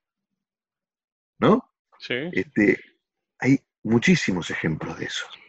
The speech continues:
Speaker 2: Eh, me, me gusta cómo está hablando Finocchiaro, se lo tengo que decir, pero también lo que se escucha en la calle, y lo que escucho, a ver, uno es periodista,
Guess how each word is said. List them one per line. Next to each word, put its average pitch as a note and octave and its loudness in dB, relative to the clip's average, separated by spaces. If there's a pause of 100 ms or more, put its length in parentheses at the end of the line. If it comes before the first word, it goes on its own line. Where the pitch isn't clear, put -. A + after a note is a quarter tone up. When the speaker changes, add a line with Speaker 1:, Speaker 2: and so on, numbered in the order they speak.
(840)
Speaker 2:
Eh, D3+ 2 (1200)
me, G#3+ 6 (100)
me G#3+ 10
gusta B3+ 8
cómo A#3 10
está G3+ 4
hablando G#3 8
Finocchiaro, F3+ 4
se F3 -2
lo F3+ 2
tengo A3+ 4
que G3 4
decir, F#3 2
pero F#3+ 4 (680)
también C4+ 2
lo C4 2
que F#3+ -2
se - -6
escucha A#3+ -4
en G3+ 0
la G3+ 0
calle, G3+ -2
y - -8
lo F#3+ 4
que G#3+ 2
escucho, A#3+ 4
a A3 8
ver, G3+ 6
uno C4+ 2
es F#3+ -2
periodista, G3+ 2